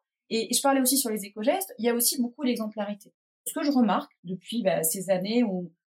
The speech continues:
où, voilà, moi, j'ai, j'ai viré ma cutie écolo, hein, où j'ai, je suis, euh, euh, j'ai une conscience écologique qui s'est développée, c'est qu'en fait, on n'est jamais plus exemplaire que quand on ne parle pas, mais quand on montre.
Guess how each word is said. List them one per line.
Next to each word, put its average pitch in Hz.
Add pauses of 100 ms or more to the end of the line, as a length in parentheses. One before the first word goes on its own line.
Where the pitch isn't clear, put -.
(100)
où, 185
voilà, 240
moi, 220
j'ai, 175
j'ai 170
viré 202
ma 196
cutie 214
écolo, 277
hein, 294
où 226
j'ai, 185
je 170
suis, 214
euh, 165 (380)
euh, 170
j'ai 170
une 180
conscience 220
écologique 185
qui 185
s'est -
développée, 185 (380)
c'est 285
qu'en 277
fait, 311 (460)
on 240
n'est 247
jamais 302
plus 247
exemplaire 254 (180)
que 254
quand 294
on 247
ne 220
parle 262
pas, 311
mais 277
quand 254
on 226
montre. -